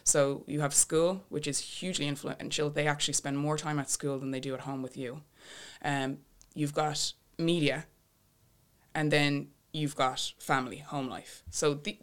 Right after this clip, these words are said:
these three things, in my kind of experience, are what generally will shape a person to be who they are. And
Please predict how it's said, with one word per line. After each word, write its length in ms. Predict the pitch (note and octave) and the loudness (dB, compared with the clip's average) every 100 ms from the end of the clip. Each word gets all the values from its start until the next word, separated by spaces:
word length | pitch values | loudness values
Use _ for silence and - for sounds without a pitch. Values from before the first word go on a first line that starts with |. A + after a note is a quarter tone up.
| - - | -12 0
these 220 | A3+ A3+ | 2 2
three 280 | - F#3+ F#3 | 0 -2 2
things, 500 | D#3+ D#3+ F#3 F3+ - _ _ _ _ _ _ | 4 4 4 2 2 _ _ _ _ _ _
in 100 | D#3+ | -2
my 440 | D#3+ D#3+ E3 D#3+ D3 _ _ _ _ _ _ _ _ _ - - | 0 2 2 0 -2 _ _ _ _ _ _ _ _ _ -20 -8
kind 260 | D#3+ D3 | -2 2
of 80 | C#3+ | 2
experience, 640 | C#3+ - F3+ E3+ D#3+ D3 - - - - | 2 2 4 2 4 4 2 -2 -18 0
are 120 | D3+ | 4
what 220 | D3+ D3+ D3+ | 6 6 2
generally 440 | D#3+ D#3 D3+ D3 | 0 0 0 -2
will 160 | C#3+ C#3 | -2 4
shape 440 | - C#3+ C3+ - - _ _ _ _ _ _ _ - | 6 6 2 -4 -20 _ _ _ _ _ _ _ -10
a 60 | |
person 440 | D3 D3 C3 C3+ B2+ | -2 0 2 0 -2
to 80 | D3 | -4
be 220 | C#3+ C3+ | -4 -4
who 140 | C#3+ | -4
they 160 | C3+ C3 | 0 2
are. 280 | C3 C3 - | 2 2 2
And 340 | C#3 C#3 C3+ | 2 2 0